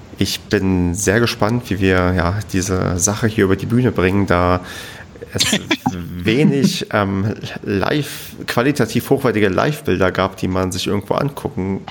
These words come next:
Speaker 1: könnte. Deswegen, ja, ich guck mal, wie wir uns da durchhangeln können. Ich hab mir überlegt, das Erste, über was man reden muss, ist eigentlich wie immer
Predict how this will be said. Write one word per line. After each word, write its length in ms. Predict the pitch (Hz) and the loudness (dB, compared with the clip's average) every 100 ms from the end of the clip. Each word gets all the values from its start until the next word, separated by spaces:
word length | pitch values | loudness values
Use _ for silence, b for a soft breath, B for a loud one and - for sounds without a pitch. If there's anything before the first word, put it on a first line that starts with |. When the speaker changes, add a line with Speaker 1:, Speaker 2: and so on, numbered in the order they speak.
| - | -12
Speaker 1:
könnte. 540 | - 104 113 - 170 - B B B B B B B B - - - - - - | -4 -2 0 0 -2 -4 B B B B B B B B -20 -20 -20 -20 -20 -4
Deswegen, 920 | 110 - - 110 113 117 113 110 110 110 - - - - | -2 -2 2 2 4 2 2 2 0 -4 -12 -18 -14 -2
ja, 200 | 90 95 117 | -2 -2 -4
ich 140 | 113 | -4
guck 140 | - 120 | -2 -2
mal, 120 | 101 | 0
wie 60 | 98 | 2
wir 60 | |
uns 120 | 98 | 0
da 60 | 101 | 2
durchhangeln 440 | 98 90 90 90 | 0 2 0 0
können. 220 | - 92 87 | 0 -2 0
Ich 180 | - - | 0 0
hab 100 | 131 | 0
mir 80 | |
überlegt, 320 | 98 98 110 104 | 2 2 2 2
das 140 | - | 2
Erste, 320 | - 127 113 | 2 2 0
über 100 | 95 | 2
was 160 | 101 - | 0 0
man 100 | 98 | 2
reden 240 | 101 107 | 2 2
muss, 240 | 95 110 - | 2 0 0
ist 240 | - - | 0 0
eigentlich 560 | - 101 107 101 98 - | 0 0 0 -4 -2 -2
wie 120 | - | 0
immer 340 | 95 92 90 | 2 2 2